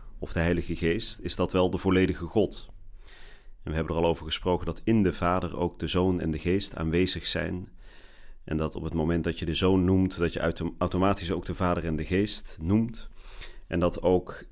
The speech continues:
in de Heilige Geest, God, de Heilige Geest, die volle eenheid van de Vader en de Zoon aanwezig is. Dus één God, drie personen. En die drie personen zijn ook niet hetzelfde, die zijn onderscheiden.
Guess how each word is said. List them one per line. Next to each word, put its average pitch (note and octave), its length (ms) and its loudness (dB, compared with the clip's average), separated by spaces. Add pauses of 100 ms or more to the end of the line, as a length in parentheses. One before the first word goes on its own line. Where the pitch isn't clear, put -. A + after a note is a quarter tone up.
(140)
in B2 180 6
de A2 80 8
Heilige F2+ 400 2
Geest, F#2 420 0
God, - 320 -6
de E2+ 80 -2
Heilige E2+ 360 -4
Geest, - 560 -2 (420)
die D#2+ 140 -8
volle G2+ 300 4
eenheid E2+ 380 4
van E2+ 160 -2
de D#2+ 80 -2
Vader E2+ 340 2
en D#2 120 -4
de D2+ 60 -4
Zoon F#2+ 260 4
aanwezig C#2+ 520 -2
is. - 340 -8 (280)
Dus - 200 -10
één B2+ 280 4
God, - 520 -4 (200)
drie G#2+ 200 0
personen. F2+ 720 0 (540)
En F2 100 -2
die E2+ 100 2
drie A2 180 -2
personen G#2 420 4
zijn F#2+ 180 6
ook F2 120 0
niet G#2 160 4
hetzelfde, F2+ 600 4
die D2+ 80 0
zijn D#2+ 180 0
onderscheiden. E2 680 0